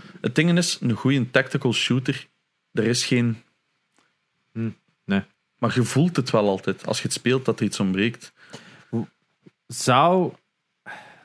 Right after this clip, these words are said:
Speaker 2: Zou een boiled down... Call of, eh,
Speaker 1: Valorant.
Speaker 2: co-, nee, Counter-Strike nog werken? Stel, want Counter-Strike is nu ook
Speaker 1: Dat is een fenomeen.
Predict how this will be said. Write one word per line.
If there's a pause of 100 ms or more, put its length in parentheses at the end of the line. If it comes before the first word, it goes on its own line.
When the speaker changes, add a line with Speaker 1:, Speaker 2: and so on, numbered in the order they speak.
Speaker 2:
Zou
een
boiled
down... (420)
Call
of,
eh, (200)
Speaker 1:
Valorant. (300)
Speaker 2:
co-,
nee,
Counter-Strike
nog
werken?
Stel,
want
Counter-Strike
is
nu
ook (480)
Speaker 1:
Dat
is
een
fenomeen.